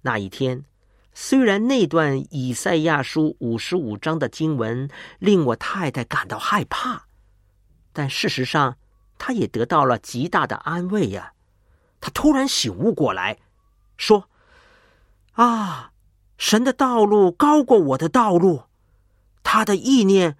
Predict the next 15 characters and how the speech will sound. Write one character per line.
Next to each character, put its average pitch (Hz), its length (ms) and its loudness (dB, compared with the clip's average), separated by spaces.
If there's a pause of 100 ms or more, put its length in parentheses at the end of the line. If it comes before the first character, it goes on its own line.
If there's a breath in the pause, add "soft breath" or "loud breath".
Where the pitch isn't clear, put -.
(100)
高 285 220 4
过 269 120 6
我 127 220 2
的 196 80 0
意 254 220 2
念 180 280 4
啊。 - 220 -10 (680)
因 165 160 4
此， 110 280 -8 (220 soft breath)
我 165 400 6
要 165 300 4
尊 233 420 -2
神 147 480 -4
为 120 180 -4
圣。” 135 300 -8